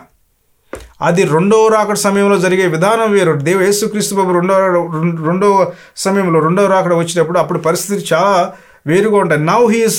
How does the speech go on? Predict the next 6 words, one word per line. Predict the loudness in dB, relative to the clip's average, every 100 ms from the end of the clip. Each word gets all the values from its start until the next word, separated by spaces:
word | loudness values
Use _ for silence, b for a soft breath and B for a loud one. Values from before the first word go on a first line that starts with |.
| -2 -2
humble, | 0 0 0
meek, | 0 0 0 0 -2 -4 -16 b b b b b 0
um, | 2 2 -2 -6 -12 _ _ _ _ _ _ _ -4
with | -4 -2 -2
utter | -2 0
humility. | 2 2 0 -2